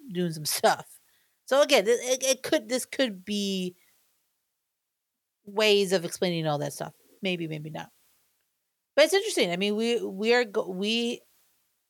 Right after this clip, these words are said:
are, you know, they are showing that they're, again, a completely different galaxy than where we are now. So that's fascinating, right? I mean, just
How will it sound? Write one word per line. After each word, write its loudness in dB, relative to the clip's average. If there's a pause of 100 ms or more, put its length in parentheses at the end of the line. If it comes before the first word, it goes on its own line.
are, 6
you -2
know, 4
they 6
are 6
showing 2
that 2
they're, 2
again, 2
a -2
completely -6 (300)
different -4
galaxy 2
than -2
where 4
we 0
are 0
now. -12 (540)
So -10
that's 4
fascinating, -4 (720)
right? 4 (100)
I -4
mean, 0
just -10